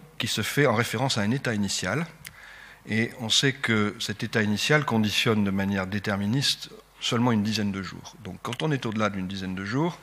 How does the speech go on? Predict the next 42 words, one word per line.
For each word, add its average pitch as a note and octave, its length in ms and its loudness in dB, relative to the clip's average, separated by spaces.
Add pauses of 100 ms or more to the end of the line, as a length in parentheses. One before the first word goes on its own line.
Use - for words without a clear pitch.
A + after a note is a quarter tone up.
(520)
on A2+ 220 4
est D3 280 10 (300)
dans A2 260 2
un G#2+ 60 6
mode B2 260 4 (140)
où A2+ 100 -2
ce - 120 -4
que G#2+ 80 -2
l'on G#2 100 2
étudie, G#2+ 380 -2
c'est - 160 0
les G2+ 120 0
statistiques, - 960 -2 (380)
euh, F#2+ 300 -2 (720)
du G2 100 -8
temps. D3+ 340 2 (560)
Et A2 100 -2
ces C#3+ 140 4
statistiques, C#3 720 4
elles, A#2+ 140 6
elles A#2 100 2
trouvent C3+ 260 4
une A#2+ 260 4
stabilité G#2+ 640 2
sur A2+ 220 -2
des G2 160 -4
échelles G#2 240 -2
de G2 80 -4
temps G#2+ 180 -4
assez F#2 220 -6
longues. B2+ 320 -2 (160)
On F#2+ 40 -12
les F#2+ 140 -8
étudie F#2+ 320 -10
généralement G2 540 -2
sur G2 240 -6
une F2+ 340 -6 (540)
trentaine A2+ 400 6
d'années G#2 320 2
à F#2 60 -6
peu - 120 -10
près, A#2+ 300 -2